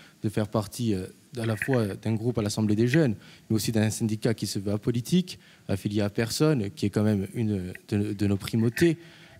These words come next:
euh, ni à Corinne Front, ni ailleurs. On a eu des personnes dans nos bureaux en tant que président, vice-président,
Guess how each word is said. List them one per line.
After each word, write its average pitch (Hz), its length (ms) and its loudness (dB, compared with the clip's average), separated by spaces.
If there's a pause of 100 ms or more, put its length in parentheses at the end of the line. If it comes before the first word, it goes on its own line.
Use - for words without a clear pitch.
(160)
euh, 90 220 -4 (400)
ni 120 160 4
à 113 80 2
Corinne 117 300 2
Front, 120 340 2 (380)
ni 113 120 2
ailleurs. 139 420 2 (280)
On 110 100 4
a 107 60 6
eu 110 60 6
des 107 100 2
personnes 107 600 2 (320)
dans 110 140 2
nos 117 120 4
bureaux 117 640 2
en 107 120 -6
tant 101 140 -2
que 101 100 -4
président, 117 540 0
vice-président, 113 800 0